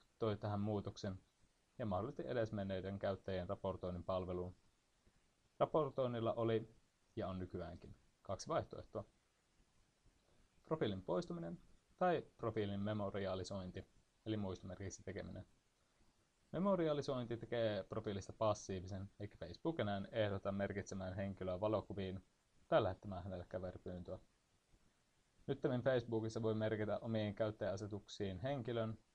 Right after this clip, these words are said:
jolla on oikeus lähettää palveluun memorialisointi tai poistopyyntö.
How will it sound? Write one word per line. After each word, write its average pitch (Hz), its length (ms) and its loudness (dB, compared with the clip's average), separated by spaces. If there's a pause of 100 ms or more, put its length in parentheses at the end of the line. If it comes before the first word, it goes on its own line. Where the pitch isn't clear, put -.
(200)
jolla 101 220 0
on 92 80 -4
oikeus 123 340 -2
lähettää 104 340 0
palveluun 101 680 2
memorialisointi 104 1000 0 (280)
tai 127 120 4
poistopyyntö. 98 640 -4